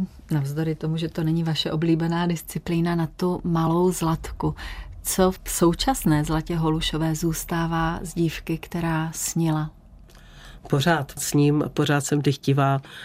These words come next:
Speaker 2: pořád se nebojím jít dopředu nevyzpytatelných věcí a projektů.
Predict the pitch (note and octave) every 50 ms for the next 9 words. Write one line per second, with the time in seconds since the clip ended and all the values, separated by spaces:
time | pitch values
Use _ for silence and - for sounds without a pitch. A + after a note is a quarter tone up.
0 | - - - D3+ C3+ C#3 C3+ C3+ C3+ - - C#3+ C#3 C#3 C3 B2 B2 D3+ C#3+ C#3
1 | C#3 C#3+ C3+ C3+ C3+ - - C3+ C3+ C3 C3 C3 - C#3+ C3 - D3 C3+ - -
2 | - - D3 C#3 C3+ D3 C#3 C3+ C3 C3 C3 B2 B2 C#3 D3 C#3 C#3+ - - -
3 | - C#3+ C3+ - C#3 C3+ - C#3 C#3 C#3 C#3+ C3+ C3 C3 C3+ C3 C3+ - - C3+
4 | - - D3+ C3+ - D3 C#3 C#3+ C#3+ C3+ C#3 - - C#3 C3+ C3 C3 C3+ C#3 D3